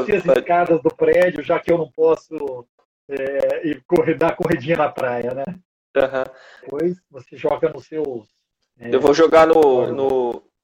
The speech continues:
Speaker 2: no, no, como é que é? Não é no Stories, não, que fica embaixo, no, esqueci o nome. Embaixo, assim,
Speaker 1: É, no,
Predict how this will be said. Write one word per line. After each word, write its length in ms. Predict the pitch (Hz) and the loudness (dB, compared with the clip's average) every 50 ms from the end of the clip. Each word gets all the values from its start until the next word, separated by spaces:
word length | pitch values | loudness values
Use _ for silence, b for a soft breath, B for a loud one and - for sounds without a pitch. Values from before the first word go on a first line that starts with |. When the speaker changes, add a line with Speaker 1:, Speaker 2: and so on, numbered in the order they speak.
| b b b b - | b b b b -4
Speaker 2:
no, 460 | 135 135 139 135 123 123 113 - - _ _ _ _ - | 0 2 4 4 4 2 0 -4 -8 _ _ _ _ -8
no, 340 | 139 131 131 131 127 120 117 | -4 -2 -2 0 -2 -2 -4
como 180 | - - 127 135 | -6 -6 -4 -4
é 40 | - | -2
que 120 | - 180 | 0 0
é? 100 | 185 190 185 - - - - _ _ _ _ - - - _ | 0 0 -2 -8 -14 -14 -14 _ _ _ _ -20 -20 -6 _
Não 100 | 147 156 | 0 0
é 20 | |
no 100 | 160 180 | 0 0
Stories, 380 | 175 - - 165 165 165 151 - | -2 0 2 2 2 2 0 0
não, 280 | 143 143 143 139 131 123 | 0 2 2 2 0 -2
que 120 | - 135 | -6 -12
fica 260 | - - 139 - - | -12 -10 -10 -8 -8
embaixo, 460 | 135 127 131 135 131 127 - - - 123 | -4 0 2 2 2 2 -2 -6 -10 -8
no, 420 | 123 127 127 127 120 120 113 110 - | -8 -6 -6 -4 -4 -6 -8 -10 -12
esqueci 400 | - - - 175 - - - 147 | -6 -4 -4 -4 -2 -2 -2 -2
o 80 | 123 | -2
nome. 220 | 117 110 107 101 101 - _ _ _ _ _ _ _ _ _ _ _ - | -2 -4 -6 -6 -8 -14 _ _ _ _ _ _ _ _ _ _ _ -8
Embaixo, 400 | 123 120 127 127 127 123 - 117 | 0 2 4 4 4 2 -2 -8
assim, 280 | - - 120 117 113 - - | -10 -10 -10 -12 -12 -14 -12
Speaker 1:
É, 180 | 143 139 131 | -10 -8 -8
no, 200 | 135 139 135 123 | -8 -10 -10 -12